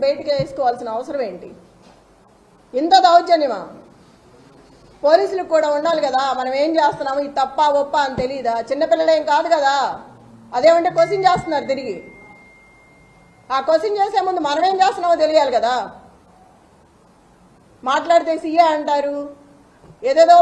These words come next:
మాట్లాడుతున్నారు, నాన్నే భయపెడుతున్నారు వెళ్తుంటే. అంత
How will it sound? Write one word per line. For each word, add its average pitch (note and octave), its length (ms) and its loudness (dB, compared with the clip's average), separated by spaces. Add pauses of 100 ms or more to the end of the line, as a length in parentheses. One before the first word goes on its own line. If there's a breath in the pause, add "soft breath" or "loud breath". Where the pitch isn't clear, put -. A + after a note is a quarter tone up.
మాట్లాడుతున్నారు, C#4 720 -4 (1160)
నాన్నే D#4 440 0
భయపెడుతున్నారు E4+ 720 2
వెళ్తుంటే. C#4+ 420 -2 (1700)
అంత E4+ 200 0